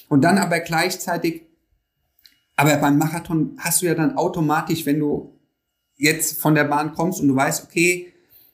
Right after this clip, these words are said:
vielleicht hast du nicht perfekt die Figur, ich hatte halt viel Muskulatur gehabt, weil ich früher viel Fahrrad gefahren bin, ähm,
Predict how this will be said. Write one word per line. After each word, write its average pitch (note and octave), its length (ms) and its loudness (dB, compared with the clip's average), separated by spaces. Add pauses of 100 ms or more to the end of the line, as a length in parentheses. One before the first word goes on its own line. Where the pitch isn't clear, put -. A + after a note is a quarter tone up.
(460)
vielleicht E3+ 420 2
hast F3 220 0
du F3+ 60 2
nicht F3 360 -4 (340)
perfekt E3 500 0
die E3 140 2
Figur, D#3+ 840 0 (680)
ich E3 200 -2
hatte F#3 200 0
halt E3 200 0
viel F3 120 0
Muskulatur F3 480 0
gehabt, D#3 160 -4
weil D3+ 140 0
ich C#3+ 60 -6
früher E3 260 0
viel D#3 160 -2
Fahrrad F#3+ 300 -4
gefahren E3 400 -2
bin, E3 280 -2
ähm, D#3 220 -2